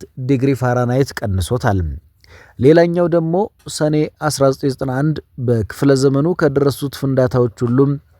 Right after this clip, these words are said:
እጅግ ከፍተኛ ሳይሆን አልቀረም የተባለለት የፒኑቱቦ ተራራ ፍንዳታ ይነሳል። ፍንዳታው የደረሰው በፊሊፒንስ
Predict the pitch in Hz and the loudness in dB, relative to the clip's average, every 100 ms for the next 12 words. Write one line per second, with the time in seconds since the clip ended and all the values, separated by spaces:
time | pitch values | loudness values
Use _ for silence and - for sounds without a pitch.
0 | - 107 120 139 127 139 - 139 131 135 | -8 -2 0 0 -2 -4 -2 0 0 2
1 | 127 127 131 127 - 151 135 151 156 - | 0 0 2 0 -2 -4 0 0 0 -8
2 | - - _ - 113 147 147 143 123 107 | -20 -20 _ -8 2 2 4 2 2 2
3 | 101 131 151 - _ _ 120 139 131 107 | 0 0 -2 -6 _ _ 0 4 4 2
4 | - - 151 135 151 143 120 92 82 _ | 2 2 2 0 -2 0 0 -2 -6 _
5 | - 135 117 120 139 156 - - 156 131 | -4 -2 0 0 0 -4 -12 -4 -2 0
6 | 104 90 85 85 127 - 107 87 71 _ | 0 -2 -4 -2 -2 0 0 -2 -6 _
7 | _ _ _ - _ _ 190 208 226 226 | _ _ _ -20 _ _ 0 2 2 4
8 | 190 143 113 101 147 185 117 92 82 143 | 2 2 0 0 0 0 0 -2 -2 -2
9 | 151 - 170 170 | -2 0 -2 0